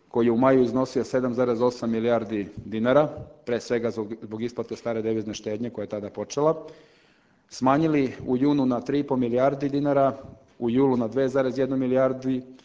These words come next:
da bi ga preveli u zonu suficita sada u avgustu, tako da očekujemo da po prvi put ove godine završimo jedan mesec sa suficitom u budžetu, to će biti mesec avgust. U periodu od januara do jula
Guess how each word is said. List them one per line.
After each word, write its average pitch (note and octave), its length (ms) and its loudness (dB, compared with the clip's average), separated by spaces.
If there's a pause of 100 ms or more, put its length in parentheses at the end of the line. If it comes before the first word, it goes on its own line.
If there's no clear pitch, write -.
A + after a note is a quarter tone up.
(260)
da B2 500 4 (220)
bi A2 220 -4
ga A2 340 4 (180)
preveli B2+ 400 2
u A#2 160 2
zonu A#2+ 260 0
suficita A#2 640 -4 (440)
sada A2 300 -2
u G#2+ 40 0
avgustu, B2+ 500 0
tako C3 300 0
da B2+ 80 2
očekujemo B2+ 540 -2
da B2 160 0
po A#2 140 -2
prvi C3+ 260 0
put B2+ 240 0
ove C3 160 2
godine B2+ 340 0
završimo A#2+ 680 -2 (320)
jedan A#2 280 0
mesec A2+ 320 -4
sa A2 180 -4
suficitom A2 520 -8
u G2+ 60 -10
budžetu, A2+ 360 -4
to A2 140 -2
će - 140 -8
biti G#2 480 -6 (360)
mesec - 560 -8 (500)
avgust. A2 600 0 (1300)
U A#2+ 180 0
periodu E3 440 6
od C3 100 2
januara D3+ 320 6
do C3 80 4
jula C3+ 380 4